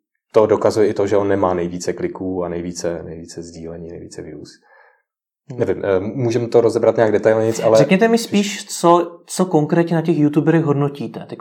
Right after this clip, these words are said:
Speaker 2: jste řekl, že to teda není jenom ta sledovanost, řekl jste, že hodnotíte tu tvorbu, používáte u toho mozek, ale to je poměrně obecný. Tak co konkrétně hodnotíte?
Speaker 1: Jasně, tak, eh, tak jak to vypadá ve streamu, je to tak, že vlastně každý týden chodí záplava nových nápadů,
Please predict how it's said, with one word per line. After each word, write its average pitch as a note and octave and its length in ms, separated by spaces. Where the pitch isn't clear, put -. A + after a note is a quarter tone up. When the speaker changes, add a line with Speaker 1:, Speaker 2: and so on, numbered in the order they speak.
Speaker 2:
jste D3 160
řekl, D3 220
že C#3+ 100
to C#3+ 80
teda C#3+ 180
není C#3 340
jenom C#3 200
ta D3 120
sledovanost, B2 600
řekl B2+ 220
jste, A#2+ 180
že B2 80
hodnotíte B2 440
tu C3 100
tvorbu, A#2 340
používáte B2 520
u C3 80
toho B2+ 200
mozek, B2+ 440
ale B2 120
to C3+ 80
je C3 60
poměrně C3+ 360
obecný. B2 500
Tak A2 120
co - 160
konkrétně C#3 460
hodnotíte? A2 600
Speaker 1:
Jasně, E3+ 460
tak, B2 220
eh, B2 80
tak B2 120
jak C#3+ 120
to D3+ 380
vypadá B2 320
ve G#2+ 80
streamu, B2+ 280
je C3 60
to G#2+ 100
tak, G#2 160
že A#2+ 80
vlastně A2+ 240
každý A#2 260
týden A2+ 380
chodí A2+ 260
záplava G#2 440
nových G2 280
nápadů, E2+ 380